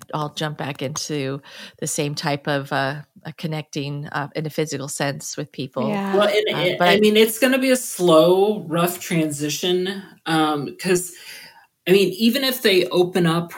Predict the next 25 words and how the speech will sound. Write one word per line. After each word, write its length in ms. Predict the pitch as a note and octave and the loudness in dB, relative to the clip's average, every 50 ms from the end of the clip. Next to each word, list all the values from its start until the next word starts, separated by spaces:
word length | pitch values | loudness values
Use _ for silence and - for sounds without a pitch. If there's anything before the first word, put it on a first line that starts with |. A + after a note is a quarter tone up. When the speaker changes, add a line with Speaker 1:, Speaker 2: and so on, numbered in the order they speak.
| - - - | -16 -16 -14
Speaker 3:
sit-down 540 | - - - F3 - - E3+ E3+ E3+ E3+ E3+ | -12 -6 -6 -6 -4 -2 0 2 2 2 2
restaurants, 840 | D3+ D3+ D3+ E3 - - - A#3 A#3+ C4 D4 D4+ D4 - - - - | 0 0 -2 -4 -6 -4 -2 0 0 0 0 -2 -4 -6 -10 -6 -2
like, 260 | G3 F#3 F3+ F3+ F3+ _ _ _ _ - F3 F3 | 0 0 0 0 -4 _ _ _ _ -10 -10 -10
people 400 | - - A3 - - D3+ C#3 - | -8 -8 -10 -8 -6 -4 -4 -2
are 140 | - D3+ D3+ D3+ | -2 -4 -4 -4
probably 300 | - - B2+ B2+ - D#3 | -4 -4 -2 -2 -2 -2
gonna 120 | D3+ D3+ C#3+ | -2 -4 -4
be 140 | C3+ C#3+ D3 | -4 -2 -2
a 60 | D3 | 0
little 300 | D3 D3 - D3 C#3+ C#3+ | 0 -2 -2 -4 -4 0
leery 480 | - D4+ D4+ C4+ A#3+ G3+ F3+ E3+ D#3 | 0 0 2 2 2 2 2 2 2
about 600 | D3+ D3+ D3+ F3 E3+ E3+ E3 D#3 C#3+ B2 - E3 D3 | 0 -2 -2 -2 -2 -2 -2 -4 -6 -8 -12 -12 -6
doing 160 | - F#3 G3 | -2 0 0
Speaker 2:
Yeah. 320 | E3 E3 E3 E3 E3+ E3+ E3 D#3+ | 2 2 0 0 0 -2 -6 -8
Speaker 3:
certain 300 | D#3+ D#3 - - D#3 D3 | -10 -10 -8 -8 -10 -8
things. 500 | D#3 D#3 D#3 D3+ C#3+ C#3+ C#3+ D3 - - - - - - - - | -8 -10 -10 -10 -12 -12 -12 -14 -14 -14 -14 -14 -16 -14 -4 2
And 260 | F3 F3+ F3+ F3 E3+ - - - | 4 4 4 4 2 -4 -6 -2
I'm 260 | F3+ G#3+ C4+ D4 D#4 | 0 0 2 2 0
not 340 | C#4+ B3+ B3 B3+ A#3 - - - _ _ _ - | 0 2 2 2 0 -2 -8 -12 _ _ _ -2
at 160 | D3+ F3 E3+ | 0 2 2
all 360 | C3+ A2 D#3+ E3+ F3 F#3+ G3 | 2 0 0 0 0 0 2
a 80 | F3+ E3 | 0 0
germaphobe. 840 | C#3 - E3+ E3 E3+ F#3 G3 G3 - A#3 A3+ A3 A3 A3 A3 A3 A#3 G3 | -2 -4 -4 -2 -2 -2 -2 -2 -2 -2 0 0 2 0 0 -2 -2 -2
Like, 220 | D#3+ D#3 D#3+ D#3 - | -4 -4 -4 -4 -4
I 600 | - - E3+ E3+ E3+ F3 F3 E3+ E3 E3 D#3 D3 | -4 0 0 2 2 2 2 2 0 -2 -2 -4